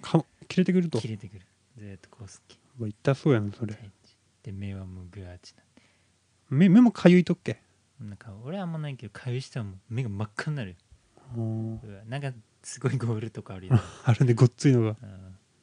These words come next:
Speaker 2: ああいうのしとかな、やばくなる。
Speaker 1: <laughs>
Speaker 2: そこまで行くとちょっとね。で、早め早めにもう手治療っていうか、薬もらっとったらいい。
Speaker 1: あ、治療とかあると？予防っていうか、その、
Speaker 2: まあ、
Speaker 1: なんか、
Speaker 2: 一応、
Speaker 1: さい-、さい-、うん。
Speaker 2: 一応、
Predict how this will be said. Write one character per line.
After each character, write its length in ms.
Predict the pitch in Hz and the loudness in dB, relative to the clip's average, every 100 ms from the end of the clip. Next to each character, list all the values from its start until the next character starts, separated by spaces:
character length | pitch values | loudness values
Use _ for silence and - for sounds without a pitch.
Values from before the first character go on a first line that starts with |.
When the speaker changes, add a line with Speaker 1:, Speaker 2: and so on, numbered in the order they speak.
| _ _ | _ _
Speaker 2:
あ 40 | |
あ 60 | 98 | -16
い 40 | |
う 40 | 98 | -12
の 100 | 107 | -14
し 80 | - | -16
と 120 | 117 | -20
か 140 | - | -16
な、 80 | 98 | -16
や 140 | 92 | -14
ば 120 | 90 90 | -16 -20
く 120 | _ - _ - - 147 - | _ -20 _ -20 4 4 6
な 80 | 165 | 2
る。 60 | - _ - | 2 _ -20
Speaker 1:
<laughs> 400 | - _ _ _ | -20 _ _ _
Speaker 2:
そ 140 | - - | -20 -16
こ 80 | 123 | -14
ま 120 | 117 | -12
で 60 | |
行 80 | 120 | -14
く 60 | - | -16
と 60 | |
ち 100 | 120 | -18
ょ 20 | - | -20
っ 200 | - - | -20 -20
と 60 | |
ね。 220 | _ _ _ _ _ _ | _ _ _ _ _ _
で、 120 | 110 | -12
早 240 | 101 113 127 | -8 -6 -4
め 100 | 160 | -4
早 200 | 170 175 | -4 -4
め 120 | 175 | -4
に 80 | 170 | -4
も 180 | 147 117 | -4 -6
う 60 | 104 _ _ _ _ _ _ | -10 _ _ _ _ _ _
手 120 | 110 | -14
治 160 | 98 123 | -12 -10
療 140 | 113 | -10
っ 20 | 113 | -12
て 160 | - | -14
い 20 | |
う 60 | 101 | -16
か、 180 | - 92 _ _ _ | -16 -20 _ _ _
薬 260 | - 131 117 | -14 -12 -8
も 120 | 113 | -4
ら 40 | |
っ 40 | 151 | 2
と 40 | |
っ 40 | |
た 60 | - | 6
ら 60 | 330 | 8
い 40 | |
い。 0 | |
Speaker 1:
あ、 20 | |
治 60 | 403 | 8
療 20 | |
と 80 | 320 | 8
か 100 | 143 | 8
あ 40 | |
る 80 | 120 | 6
と？ 200 | 120 143 _ _ _ | 2 -6 _ _ _
予 180 | - 160 | 4 6
防 160 | 240 277 | 8 6
っ 40 | 233 _ | 6 _
て 80 | - | 4
い 40 | |
う 40 | 175 | 6
か、 80 | 143 | 8
そ 100 | 147 | 6
の、 300 | 123 131 143 - | 0 -4 -14 -8
Speaker 2:
ま 100 | 135 | -4
あ、 20 | |
Speaker 1:
な 20 | |
ん 20 | 127 | -2
か、 80 | |
Speaker 2:
一 100 | 117 | -4
応、 100 | 170 | 0
Speaker 1:
さ 100 | 160 | 2
い-、 40 | 165 | 2
さ 160 | - 147 | 2 2
い-、 40 | |
う 40 | 131 | 2
ん。 140 | 107 _ _ _ _ _ - _ - | 0 _ _ _ _ _ -20 _ -16
Speaker 2:
一 160 | 120 190 | -6 -2
応、 300 | 190 135 | -2 -4